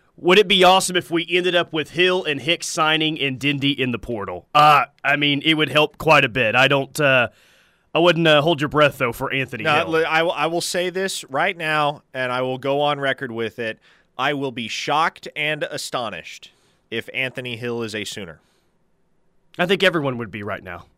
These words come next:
Speaker 1: including Anthony Hill, <laughs> would be shocked and astonished if he ends up in, uh, an Oklahoma Sooner.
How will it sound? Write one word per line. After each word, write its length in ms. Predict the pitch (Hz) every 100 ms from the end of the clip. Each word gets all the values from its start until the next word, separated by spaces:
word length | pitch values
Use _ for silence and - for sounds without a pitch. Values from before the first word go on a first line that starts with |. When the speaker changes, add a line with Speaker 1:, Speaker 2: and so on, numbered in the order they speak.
| _
Speaker 1:
including 500 | 156 156 180 165 139 147
Anthony 300 | 156 151 127
Hill, 280 | 143 107 -
<laughs> 20 |
would 180 | 247 -
be 100 | 240
shocked 520 | - 370 190 190 -
and 100 | 170
astonished 640 | 151 - 165 147 120 98 - - - -
if 160 | 131
he 140 | 139 143
ends 180 | 131
up 180 | 131 123
in, 140 | 123 117
uh, 160 | 113
an 120 | - 120
Oklahoma 420 | 113 113 110 98
Sooner. 300 | - 107